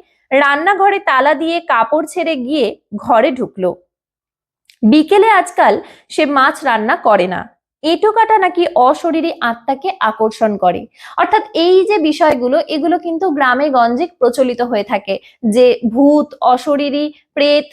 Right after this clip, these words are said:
এই যে বিষয়গুলো, এই বিষয়ের সাথে যুক্ত যে জিনিসপত্র, যে এই যে আঁশ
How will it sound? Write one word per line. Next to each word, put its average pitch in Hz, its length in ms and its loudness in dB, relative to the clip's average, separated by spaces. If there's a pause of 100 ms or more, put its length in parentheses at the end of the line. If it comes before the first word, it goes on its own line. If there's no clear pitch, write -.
(140)
এই 381 240 2
যে 403 80 0
বিষয়গুলো, 285 600 2
এই 302 340 -2
বিষয়ের 294 400 0
সাথে 320 340 -2
যুক্ত 302 580 -2
যে 302 180 0
জিনিসপত্র, 247 600 0
যে 269 120 2
এই 269 260 0
যে 320 180 0 (260)
আঁশ 285 380 0